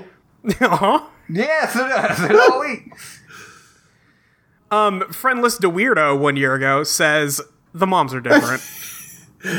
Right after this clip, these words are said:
Speaker 3: Everyone's saying it. <laughs>
Speaker 1: Every, it's, you know, well, it's
Speaker 3: On
Speaker 1: 'cause
Speaker 3: the,
Speaker 1: it's
Speaker 3: on
Speaker 1: true.
Speaker 3: the last episode, number zero, nine months ago, let's make Coco is for Spice Assassins only a meme.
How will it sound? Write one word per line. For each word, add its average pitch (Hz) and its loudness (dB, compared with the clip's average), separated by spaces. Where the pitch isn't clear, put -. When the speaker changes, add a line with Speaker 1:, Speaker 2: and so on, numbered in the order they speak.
Speaker 3:
Everyone's 180 2
saying 311 0
it. - 0
<laughs> - -8
Speaker 1:
Every, 135 0
it's, 143 -4
you 135 -10
know, 202 2
well, 180 0
it's 214 2
Speaker 3:
On 247 2
Speaker 1:
'cause 285 6
Speaker 3:
the, 277 4
Speaker 1:
it's 262 2
Speaker 3:
on 254 2
Speaker 1:
true. 254 0
Speaker 3:
the 220 2
last 254 2
episode, 220 0
number 233 0
zero, 185 0
nine 202 0
months 208 -2
ago, 170 2
let's 214 -2
make 277 -4
Coco 226 -2
is 240 -6
for 226 -4
Spice 214 -2
Assassins 214 -2
only 202 0
a 208 2
meme. 196 -2